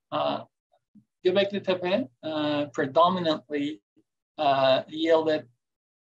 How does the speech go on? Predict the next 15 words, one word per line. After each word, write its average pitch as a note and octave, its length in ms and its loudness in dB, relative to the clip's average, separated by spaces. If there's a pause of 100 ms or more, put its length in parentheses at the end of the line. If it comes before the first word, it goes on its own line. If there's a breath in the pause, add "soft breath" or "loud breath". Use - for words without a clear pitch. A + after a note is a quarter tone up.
um, C3 640 -2 (120)
animal E3 360 -2
figures, C3+ 600 -12 (420)
and E3 580 -2
Karahan F#3 440 2
Tepe D#3+ 440 0
predominantly D3+ 1000 0 (240)
yielded, C#3+ 500 -4 (320)
uh, C#3 760 -4 (680)
uh, C3 260 -4
human, C#3+ 560 0 (360)
uh, C3+ 460 -4 (180)
um, B2+ 240 -10 (120)
statues, - 680 -6 (400)
um, - 640 -4